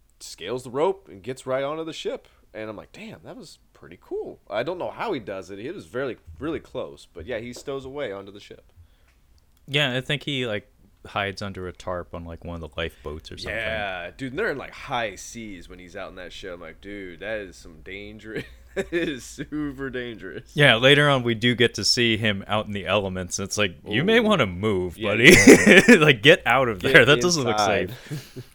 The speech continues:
Speaker 2: But yeah, not to make too many monkey jokes, but he did look like a squirrel monkey or something, or
Speaker 1: Yeah.
Speaker 2: a lemur crawling along this <laughs> road.
Speaker 1: Yeah.
Speaker 2: It's like, 'cause whoever that stunt actor was, they knew what they were doing. <laughs>
Speaker 1: I don't think it would have changed the,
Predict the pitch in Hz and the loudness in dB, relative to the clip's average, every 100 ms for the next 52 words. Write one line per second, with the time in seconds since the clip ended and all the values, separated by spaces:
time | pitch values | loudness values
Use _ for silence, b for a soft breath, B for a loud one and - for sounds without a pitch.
0 | B B _ 113 131 117 110 117 - 117 | B B _ 0 2 2 0 -4 -2 0
1 | 101 92 113 107 - 117 104 92 90 90 | 0 -4 -8 -10 -6 -8 -8 -10 -12 -14
2 | 92 90 90 90 - - 92 104 98 110 | -14 -10 -10 -10 -14 -14 -10 -8 -4 -4
3 | 101 98 98 90 90 - 98 92 85 87 | -4 -8 -8 -10 -12 -12 -10 -12 -12 -16
4 | - 87 87 90 85 87 113 101 92 92 | -16 -16 -16 -16 -16 -8 -6 -6 -8 -12
5 | 87 87 - 98 98 98 98 104 101 127 | -12 -16 -10 -6 -6 -8 -8 -8 -4 -2
6 | - 143 127 196 196 220 202 156 - - | -4 -6 -4 -2 0 -2 -4 -4 -6 -6
7 | - 156 - 269 160 120 110 120 156 175 | -6 -8 -8 -12 -6 -4 -4 0 2 4
8 | 165 147 120 - 135 123 117 104 104 95 | 4 0 0 0 0 2 0 0 -4 -8
9 | 90 90 110 113 101 - 139 110 82 87 | -8 -4 -2 -2 -4 -2 -2 -2 -2 -4
10 | 92 139 196 143 147 160 208 208 196 190 | -4 -4 0 2 4 4 2 2 0 2
11 | 175 156 127 151 139 143 127 120 | 2 0 -4 -2 -2 -2 -4 -8